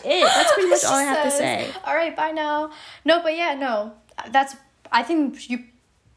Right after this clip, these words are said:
Speaker 2: it was perfectly well said, and definitely we'll leave you at that. Um, if you guys can, please <laughs> make sure you
Speaker 1: Like.
Speaker 2: guys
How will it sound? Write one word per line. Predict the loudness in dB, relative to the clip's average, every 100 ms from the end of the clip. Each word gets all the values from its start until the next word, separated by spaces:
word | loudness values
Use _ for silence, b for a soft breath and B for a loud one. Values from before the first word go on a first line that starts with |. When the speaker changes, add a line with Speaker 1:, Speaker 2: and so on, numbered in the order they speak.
| -12 -4
Speaker 2:
it |
was | -4 -4
perfectly | -4 -4 -4 -6 -4
well | -2 -2
said, | -2 -2 0 0
and | -2 -4 -4 -10 -4
definitely | -2 0 -2 -4
we'll | -6
leave | -6 -6
you | -4
at | -4 -4
that. | -2 0 2 0 -6 B B B B B
Um, | 0 2 0 -4 -10 -14 _ -20 -10
if | -2
you |
guys | 0 0 -2
can, | -2 -2
please | -2 -6 -4 -2 -4 -6 -8 -10 -16 _
<laughs> | 0 2 0
make | 2 0
sure | 2 2
you | 4 4
Speaker 1:
Like. | 2 2
Speaker 2:
guys | 2 0 -4 -6